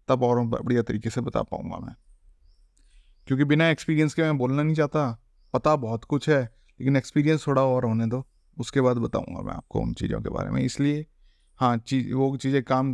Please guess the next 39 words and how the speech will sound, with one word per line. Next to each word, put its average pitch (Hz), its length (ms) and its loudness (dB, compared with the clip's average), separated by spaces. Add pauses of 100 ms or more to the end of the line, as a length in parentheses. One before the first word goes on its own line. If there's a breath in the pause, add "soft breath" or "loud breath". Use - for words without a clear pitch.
(140)
कर 143 140 2
रही 143 300 0
हैं, 139 160 2
यंत्र 127 360 0
मंत्र 123 380 0
और 127 80 4
तंत्र। 123 400 -2 (1400)
कौन 151 300 4
कितना 139 300 0
fake 139 360 0
है, 135 180 2
कौन 127 260 2
कितना 131 280 -2
नहीं 127 260 2
है, 139 120 2
उस 127 220 -2
चीज़ों 120 240 0
के 120 80 2
बारे 117 220 2
में 117 120 0
अभी 110 140 0
मैं 113 160 0
discuss 113 320 -2
नहीं 117 140 -2
करने 113 200 0
वाला। 117 260 2
काफ़ी 113 340 -2
सारी 117 240 -2
चीज़ें 117 240 -2
जैसे 117 200 -2
manifestation 117 600 -2
वाले 120 200 0
में 120 100 -2
fake 120 340 -2
हैं, 127 180 0 (640)
ऐसे 127 260 2
ही 127 80 2
उसमें 135 480 0
भी 139 80 2